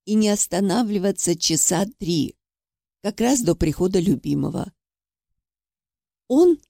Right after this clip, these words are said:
оставался тем единственным просветом, который мог скрасить её жизнь,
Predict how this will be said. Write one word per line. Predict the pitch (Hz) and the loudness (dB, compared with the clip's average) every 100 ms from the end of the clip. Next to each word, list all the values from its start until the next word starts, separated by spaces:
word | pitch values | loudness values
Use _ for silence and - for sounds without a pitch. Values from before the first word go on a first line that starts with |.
| _ - | _ -6
оставался | 214 - 202 208 262 254 180 | -2 0 -2 0 0 0 -2
тем | 175 214 208 | 0 2 2
единственным | 190 233 190 175 143 - 156 160 147 | 4 2 2 2 2 0 -2 -2 -4
просветом, | - 180 - 247 - 156 - _ _ | -4 -4 0 0 -2 -6 -8 _ _
который | 156 185 165 | -4 0 2
мог | 180 202 - | 2 -2 -6
скрасить | - 165 180 175 151 143 | -8 -4 -2 0 -2 -4
её | 131 143 151 | -4 -2 -2
жизнь, | 180 220 233 233 | 0 2 2 -2